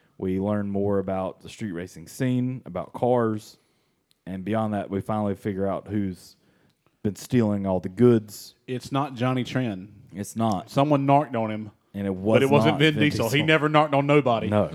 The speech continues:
Speaker 2: <laughs> So, I mean,
Speaker 1: Not once. My thought, let's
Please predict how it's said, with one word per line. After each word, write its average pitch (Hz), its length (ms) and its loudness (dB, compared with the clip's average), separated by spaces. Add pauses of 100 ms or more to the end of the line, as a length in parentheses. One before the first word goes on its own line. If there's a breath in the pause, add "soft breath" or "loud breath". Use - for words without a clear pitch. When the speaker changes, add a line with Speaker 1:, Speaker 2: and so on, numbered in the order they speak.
Speaker 2:
<laughs> - 80 -14
So, 135 180 -6
I 120 120 -2
mean, 120 160 -6
Speaker 1:
Not 123 220 4
once. - 420 -4 (200 loud breath)
My 185 120 6
thought, 165 340 0 (100)
let's 156 320 -4